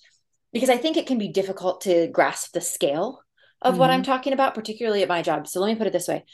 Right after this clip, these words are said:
Speaker 1: I have direct access to the O six, who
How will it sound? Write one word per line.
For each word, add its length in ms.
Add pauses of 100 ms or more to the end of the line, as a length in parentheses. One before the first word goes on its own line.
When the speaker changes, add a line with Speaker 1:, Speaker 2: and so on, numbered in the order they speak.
(400)
Speaker 1:
I 140
have 220
direct 360
access 640
to 540
the 180
O 120
six, 480 (640)
who 580